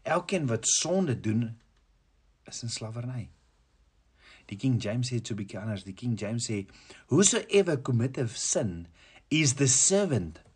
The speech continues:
of sin." Committeth beteken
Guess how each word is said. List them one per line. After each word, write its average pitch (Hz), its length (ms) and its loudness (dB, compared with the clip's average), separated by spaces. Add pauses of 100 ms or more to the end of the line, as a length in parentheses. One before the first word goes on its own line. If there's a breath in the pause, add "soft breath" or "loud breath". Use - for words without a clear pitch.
of - 240 -6
sin." - 300 -10 (800 loud breath)
Committeth 147 680 4
beteken 117 600 2